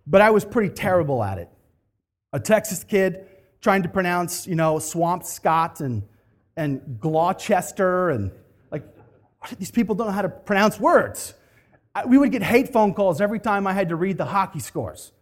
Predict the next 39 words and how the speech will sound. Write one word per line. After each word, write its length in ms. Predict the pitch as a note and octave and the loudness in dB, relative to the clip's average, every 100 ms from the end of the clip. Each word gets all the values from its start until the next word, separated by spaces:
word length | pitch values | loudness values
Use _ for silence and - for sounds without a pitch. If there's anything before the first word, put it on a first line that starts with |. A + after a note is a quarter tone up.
| _ _ _ - | _ _ _ -6
I, 160 | - C4 | -4 -2
I 60 | G3+ | 0
couldn't 240 | D4 C4 | 0 2
begin 520 | B3 F3+ C#4 C#4 B3+ | 2 4 4 4 2
to 180 | A#3+ G3+ | 2 0
read 400 | E3+ F#3 G3 F3 | 0 0 0 -2
a, 380 | E3+ E3 D3+ A3 | -2 -4 -2 -4
a 60 | |
Canadian-Russian 840 | A3 G3+ F#3+ F#3+ F3+ E3+ F3 E3 D3 | -2 -2 0 0 0 2 0 0 -4
name. 220 | C3+ A#2+ | -4 -4
It 80 | E3+ | -6
was 100 | E3+ | -6
terrible. 540 | - A3+ F#3+ C3 G2+ - _ _ _ _ - | -2 2 2 0 -6 -14 _ _ _ _ -4
But 100 | G#3+ | 4
there 80 | C#4 | 4
was 140 | G3 | 6
one 280 | C4 D#4 D4+ | 6 6 6
young 260 | B3+ A3 | 6 4
lady 320 | G3+ D#3+ D#3+ G3 | 4 4 2 2
who 140 | G3 | 2
thought 240 | G3+ A3 | 4 4
I 40 | G#3 | 6
was 140 | F#3+ | 4
kind 180 | - G3 | 2 -2
of 120 | E3+ | 0
funny 360 | G3+ E3+ C3+ D3+ - - | -2 0 -2 -6 -12 -4
and 120 | F#3+ | 2
had 180 | A3 G3+ | 2 4
pity 260 | - C4 F#3+ | 2 4 4
on 200 | C#3 A#2 | 2 0
me, 140 | A#2 | -2
and 60 | C#3+ | -2
so 140 | G3+ | -2
she 160 | F#3 G3 | -2 0
kept 220 | G#3+ - | 0 2
calling 260 | G#3+ G3+ F#3+ | 2 4 2
into 180 | F#3 | 0
the 80 | D3+ | -4
station. 480 | B2+ E3+ D#3+ A2 | -4 -2 -2 -4